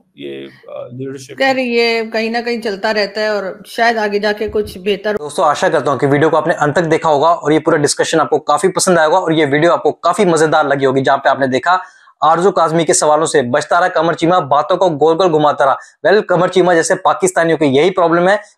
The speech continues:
Speaker 3: कि वो सच्चाई को एक्सेप्ट नहीं करना चाहते और सबसे बड़ी प्रॉब्लम ये है कि वो अपने गिरेबान में कभी नहीं झांकेंगे और हमेशा ही ब्लेम गेम खेलेंगे। तो आशा करता हूँ वीडियो आपको अच्छी लगी होगी।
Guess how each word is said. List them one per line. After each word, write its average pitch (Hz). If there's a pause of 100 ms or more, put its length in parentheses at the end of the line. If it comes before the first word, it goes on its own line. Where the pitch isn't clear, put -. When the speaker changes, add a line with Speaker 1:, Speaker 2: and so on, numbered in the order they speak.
Speaker 3:
कि 156
वो 160
सच्चाई 180
को -
एक्सेप्ट 175
नहीं 196
करना 185
चाहते 175
और 180
सबसे -
बड़ी 170
प्रॉब्लम 151
ये 170
है 226 (340)
कि 160
वो 180
अपने 180
गिरेबान 160
में 165
कभी 170
नहीं 196
झांकेंगे 175
और 165
हमेशा 165
ही 160 (300)
ब्लेम 196
गेम 190
खेलेंगे। 143
तो 139
आशा 156
करता 185
हूँ 175
वीडियो 170
आपको 202
अच्छी -
लगी 175
होगी। 190